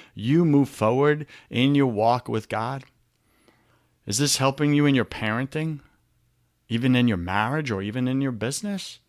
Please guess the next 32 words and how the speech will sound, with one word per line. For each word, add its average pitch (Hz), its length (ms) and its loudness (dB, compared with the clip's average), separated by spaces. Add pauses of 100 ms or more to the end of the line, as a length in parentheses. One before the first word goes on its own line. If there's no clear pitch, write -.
(460)
If 165 200 2
so, 185 640 4
go 127 180 4
to 160 80 2
Apple 160 420 2
Podcasts, 165 680 2
go 135 160 2
to 131 100 0
Stitcher 165 600 0
Radio, 160 800 2 (440)
go 127 220 4
to 123 640 2 (440)
broken 143 360 4
catholic 151 500 6
dot 151 300 2
com, 147 380 4
broken 131 320 -2
catholic 139 420 2
dot 139 240 4
com, 147 300 2
and 147 120 0
write 165 280 4
your 127 60 2
five-star 123 600 4
review. 123 380 0
Do 214 160 -2
that 117 180 2
now. 104 240 0
Would 139 200 0
you 170 100 0
do 180 160 4
that? 180 280 0